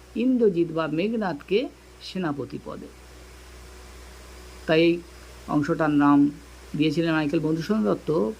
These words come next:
প্রথম সর্গ অভিষেক। তাহলে এই ছিল তোমাদের আলোচনা।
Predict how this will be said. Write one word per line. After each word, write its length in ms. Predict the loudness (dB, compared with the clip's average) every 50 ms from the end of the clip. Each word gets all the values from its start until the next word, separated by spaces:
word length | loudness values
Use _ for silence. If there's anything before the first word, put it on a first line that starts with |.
| -16 -10 -6
প্রথম 300 | -4 0 2 2 2 2
সর্গ 500 | 0 -2 -4 -4 -4 -2 -2 -2 -2 -4 -6 -12 -18 -20 -20 -20 -20 -20 -20 -20 -20 -20 -18 -6 -4
অভিষেক। 440 | -2 -2 -2 -4 -6 -6 -10 -12 -14 -14 -18 -20 -20 -20 -20 -20 -20 -20 -20 -20 -20 -20 -20 -20 -20 -20 -20 -20 -20 -20 -20 -20 -20 -20 0 4
তাহলে 140 | 8 8 10
এই 100 | 8 8
ছিল 220 | 4 4 4 4
তোমাদের 380 | 6 6 4 6 6 6 4 2 0 -8 -18 -20 -20 -20 -20 -20 -20 -20 -20 -20 -20 -20 -18 -2
আলোচনা। 540 | 0 2 2 4 4 4 4 4 2 -2 -4